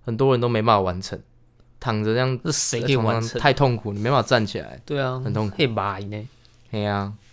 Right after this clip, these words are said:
Speaker 1: 或是把他关在一个房间里面，你要做任何事都可以，但是不能跟外界联络，
Speaker 2: 嗯。
Speaker 1: 也是很多人就放弃了。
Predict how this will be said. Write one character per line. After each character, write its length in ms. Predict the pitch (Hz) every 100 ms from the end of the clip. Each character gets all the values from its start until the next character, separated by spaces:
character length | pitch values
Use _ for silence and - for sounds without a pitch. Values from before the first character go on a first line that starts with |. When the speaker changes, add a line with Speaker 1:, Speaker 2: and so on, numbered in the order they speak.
| - - _ _ _ _ -
Speaker 1:
或 180 | 139 135
是 180 | 143
把 220 | 127 113 107
他 80 |
关 320 | 120 139 123 127
在 240 | 131 120
一 80 | 117
个 400 | 117 113 101 98
房 340 | 92 104 104
间 260 | 110 117 113
里 120 | 92
面， 320 | 90 101 90 90
你 120 | - 113
要 160 | 120
做 240 | 120 139 127
任 120 | 120
何 100 | 104
事 160 | 120
都 120 | 107 104
可 120 | 104
以， 40 |
但 160 | 104 117
是 60 |
不 100 | 117
能 120 | 113 101
跟 120 | 107
外 140 | 107
界 180 | 98 101
联 200 | 90 82
络， 180 | 92 85
Speaker 2:
嗯。 60 | - - - - -
Speaker 1:
也 120 | -
是 80 | 127
很 100 | 127
多 120 | 113
人 60 | 104
就 80 | 101
放 220 | 107 92
弃 240 | - 92
了。 80 | -